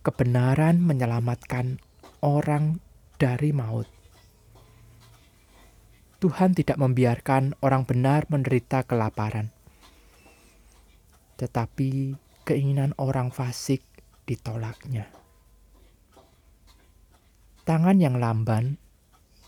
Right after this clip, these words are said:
membuat miskin, tetapi tangan orang rajin menjadikan kaya.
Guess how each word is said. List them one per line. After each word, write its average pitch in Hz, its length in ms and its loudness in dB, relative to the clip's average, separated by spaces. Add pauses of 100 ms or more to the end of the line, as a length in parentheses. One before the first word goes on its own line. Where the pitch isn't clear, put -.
membuat 127 400 2
miskin, 120 560 -4 (1300)
tetapi 131 720 -2 (580)
tangan 147 400 4
orang 127 240 2
rajin 120 560 -2 (960)
menjadikan 120 560 0
kaya. 104 480 -4